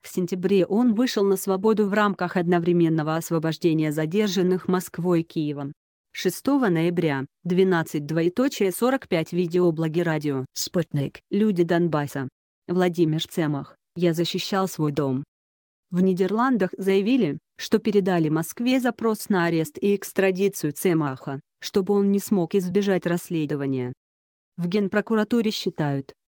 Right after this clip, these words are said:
Speaker 1: что у России не было юридических препятствий для выдачи подозреваемого, так как он гражданин Украины. В заявлении говорится, что ведомство девятнадцатого ноября получило уведомление от российских властей о том, что они не знают,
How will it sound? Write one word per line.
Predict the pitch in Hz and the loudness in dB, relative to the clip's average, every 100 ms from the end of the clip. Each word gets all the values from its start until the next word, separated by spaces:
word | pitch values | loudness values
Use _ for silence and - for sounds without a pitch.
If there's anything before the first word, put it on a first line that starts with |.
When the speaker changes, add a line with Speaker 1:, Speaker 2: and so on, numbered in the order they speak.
| - | -18
Speaker 1:
что | - 196 | -2 2
у | 185 | 4
России | 180 - 294 277 | 2 0 0 4
не | 220 254 | 4 2
было | 214 196 | 2 2
юридических | 180 170 160 156 165 - 175 | 2 2 0 -4 -6 -6 -4
препятствий | - 180 233 285 - 175 | -2 0 0 -2 -2 -2
для | 170 180 | 2 2
выдачи | 185 180 180 - | 2 2 0 -2
подозреваемого, | 175 180 175 180 180 226 262 190 151 147 143 _ - | -2 2 2 2 2 2 2 0 0 -4 -6 _ -6
так | 180 - | -4 -2
как | 185 - | -2 0
он | 180 | 0
гражданин | 165 165 156 180 175 175 | 0 -2 0 2 2 2
Украины. | 175 180 175 156 143 135 - _ _ _ _ _ - | 0 0 0 2 0 -4 -12 _ _ _ _ _ -6
В | 175 | -2
заявлении | 170 165 180 254 254 190 | 0 0 2 2 4 4
говорится, | 185 190 190 170 - 147 127 - _ - | 2 2 2 0 -2 -6 -6 -8 _ -14
что | - 190 | -4 0
ведомство | 202 185 185 - 190 | 0 0 -4 -2 -2
девятнадцатого | 180 196 190 180 156 165 170 170 | 0 0 2 2 0 -4 -4 0
ноября | 170 175 170 165 | 2 2 2 0
получило | 151 175 185 - 190 | 0 -2 0 0 0
уведомление | 170 190 170 170 180 190 185 196 185 | 2 0 0 2 2 4 4 2 0
от | 170 185 | -2 -4
российских | 196 - 180 - 175 | -4 -2 -2 -2 -4
властей | 170 170 - 208 190 | -2 -2 -2 0 2
о | |
том, | 170 247 262 262 _ | 2 2 2 0 _
что | - - 196 | -14 0 2
они | 208 208 | 4 4
не | 214 | 2
знают, | 208 180 147 135 | 4 2 2 -2